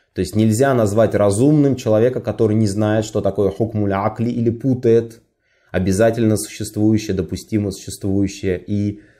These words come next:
то, что существовать не может, абсурдное. Да? То есть здесь философ Дэвид Юм, при всей его известности, <laughs> при всём том, что он является классическим философом, вот практически он говорит о том, что невозможно различить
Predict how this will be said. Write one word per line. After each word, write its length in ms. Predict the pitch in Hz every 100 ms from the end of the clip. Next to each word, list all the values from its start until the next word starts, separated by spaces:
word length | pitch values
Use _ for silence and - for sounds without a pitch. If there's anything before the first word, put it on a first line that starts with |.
| _ _ _ _
то, 140 | 110 107
что 200 | 104 101
существовать 560 | - - 98 98 92
не 80 | 98
может, 360 | 92 90 80 -
абсурдное. 680 | 82 - 92 80 78 73 - _ -
Да? 220 | 90 - _ _ _
То 60 | -
есть 180 | 92 -
здесь 600 | 104 135 160 160 - - _
философ 540 | - 117 120 120 113 101
Дэвид 380 | 107 104 98 110
Юм, 240 | 120 127
при 140 | 110
всей 280 | 92 - 117
его 320 | 95 90 101 104
известности, 840 | 101 101 113 110 113 104 - 139 131
<laughs> 60 | 123
при 140 | 98
всём 280 | - 107 101
том, 200 | 107 98
что 160 | -
он 80 | 98
является 400 | 92 95 95 -
классическим 520 | - 85 - - 107
философом, 500 | 92 123 170 170 117
вот 240 | 104 - -
практически 460 | - - 110 -
он 80 | 107
говорит 200 | 95 101
о 40 | 104
том, 100 | 104
что 140 | 117
невозможно 720 | 110 101 92 104 101 113 160 - _
различить 960 | 117 113 104 107 - - 117 113 -